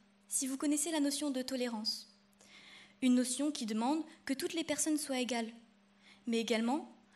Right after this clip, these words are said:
que chaque personne possède la liberté de réaliser ses souhaits, sans pour autant être restreinte ou bridée dans ses choix.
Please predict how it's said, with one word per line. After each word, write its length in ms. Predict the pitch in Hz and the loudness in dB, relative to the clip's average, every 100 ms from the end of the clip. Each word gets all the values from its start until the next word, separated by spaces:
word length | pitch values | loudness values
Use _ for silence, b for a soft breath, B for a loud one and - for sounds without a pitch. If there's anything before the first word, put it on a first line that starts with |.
| B B | B B
que 100 | 247 | 0
chaque 260 | 240 330 - | 2 2 0
personne 320 | 294 330 302 | 0 2 2
possède 300 | 262 247 240 | 0 -2 -2
la 100 | 226 | -2
liberté 600 | 214 254 262 - - 233 | 0 2 0 -2 -4 -4
de 100 | 214 208 - | -2 -6 -6
réaliser 460 | 240 226 226 220 | -6 -4 -4 -4
ses 120 | 226 | -4
souhaits, 340 | 202 - 208 214 - - _ _ _ B B B B B | -4 -4 -6 -6 -14 -20 _ _ _ B B B B B
sans 280 | - - 254 | -4 0 0
pour 160 | 247 233 | 0 0
autant 360 | 240 262 247 | 0 0 0
être 200 | 233 233 | 0 -2
restreinte 600 | - 240 214 - 285 - - - | -6 -4 -4 -2 -2 -4 -12 -8
ou 60 | 254 | -4
bridée 380 | 247 277 269 277 | 0 0 2 0
dans 100 | 226 | 0
ses 120 | 220 | -2
choix. 300 | - 202 | -2 -4